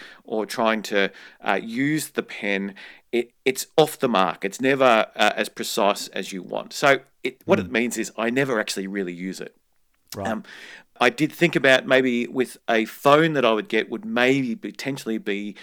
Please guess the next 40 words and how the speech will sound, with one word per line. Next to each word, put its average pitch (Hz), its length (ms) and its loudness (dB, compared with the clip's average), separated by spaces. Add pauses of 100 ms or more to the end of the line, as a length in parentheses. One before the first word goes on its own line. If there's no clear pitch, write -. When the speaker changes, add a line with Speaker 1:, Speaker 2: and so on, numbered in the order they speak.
(260)
Speaker 1:
the 104 80 -10
Samsung 101 560 -6
Note, 117 460 0
because 104 420 -8
those 113 280 0
devices 101 720 -2
actually 101 280 -10
have 104 420 -2 (400)
a 104 60 0
little 104 500 -2 (240)
pen 135 340 -2
that 123 160 -2
you 113 120 -8
can 101 240 -14
eject - 480 0
and 101 120 -6
then 98 160 -6
you 98 60 -8
can 95 140 -12
actually 95 240 -8
write 95 260 -2
notes. 117 440 -4 (340)
But 175 140 4
Speaker 2:
Yep. - 220 -12 (280)
Speaker 1:
I 143 80 8
found 180 380 6
that - 180 -6
the 123 80 -6
screen, 156 680 2
even 139 200 0
though 110 80 0
it 98 40 -4
was 98 120 -8
a 98 40 -8
big 104 200 -6
phone, 127 600 0 (140)
it 143 60 -8
was 147 180 -6
not 175 220 4
really 135 460 0